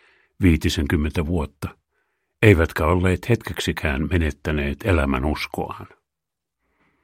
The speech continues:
Nyt oli vuosi yhdeksänkymmentäyksi, ja olin heinäkuussa täyttänyt seitsemänkymmentäyksi vuotta.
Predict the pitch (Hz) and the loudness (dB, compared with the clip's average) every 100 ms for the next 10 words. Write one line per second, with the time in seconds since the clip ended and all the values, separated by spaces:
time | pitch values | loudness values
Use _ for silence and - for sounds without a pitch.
0 | _ _ _ _ _ _ _ _ - - | _ _ _ _ _ _ _ _ -20 -18
1 | - 107 104 104 90 90 101 92 104 85 | 0 4 6 6 4 4 4 4 2 0
2 | 87 - 107 90 - 85 101 90 98 110 | 0 2 4 4 2 0 0 0 2 2
3 | 113 - - - _ _ _ _ - - | 0 -2 -8 -10 _ _ _ _ -20 -2
4 | - 90 87 85 98 90 78 - 76 - | 4 8 8 8 6 6 2 -2 -4 -4
5 | 80 90 85 - 80 76 - - 113 110 | 0 2 2 0 -2 -4 -10 -2 2 2
6 | - 85 76 82 82 80 90 104 - 85 | 2 -4 -4 -2 -2 0 0 0 -2 -2
7 | 82 92 - - | 0 -2 -4 -12